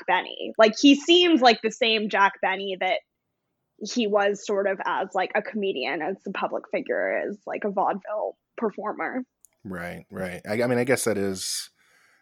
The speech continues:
Speaker 2: I mean, I guess, uh, not I guess, I mean, that's the, that's the kind of what late night writers do, right? Like, a-, adhere their kind of, uh, creative ideas through, you know, someone else's, like, kind of instrument, um, which, I mean, it, it fucking works here, man. This, this movie is great.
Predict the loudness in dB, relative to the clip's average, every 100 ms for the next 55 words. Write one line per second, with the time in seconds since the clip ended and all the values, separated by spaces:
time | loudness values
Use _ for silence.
0 | _ -12 -8 -8 -6 -6 -6 -10 -12 -16
1 | -10 -6 -4 -4 -6 -8 -8 -10 -12 -12
2 | -10 -10 -10 -8 -6 -6 -8 -6 -4 -4
3 | -8 -12 -10 -8 -4 -4 -2 -4 -4 -6
4 | -8 -10 -12 -12 -8 -8 -6 -8 -8 -10
5 | -8 -10 -10 -8 -4 -4 -6 -6 -8 -8
6 | -8 -8 -10 -14 -10 -8 -8 -10 -12 -14
7 | -8 -6 -6 -6 -8 -8 -8 -8 -12 -12
8 | -10 -10 -12 -14 -20 _ _ _ _ _
9 | -10 -10 -8 -6 -6 -4 -6 -6 -10 -12
10 | -12 -14 _ -20 -12 -12 -8 -8 -6 -8
11 | -12 -16 -20 _ -18 -14 -14 -16 -16 -12
12 | -12 -12 -12 -14 -16 _ _ _ -20 -14
13 | -12 -12 -12 -14 -6 -4 -4 -2 -2 -2
14 | -4 -6 -4 -4 -6 -8 -10 -12 -12 -12
15 | -12 -10 -8 -6 -8 -10 -12 -10 -10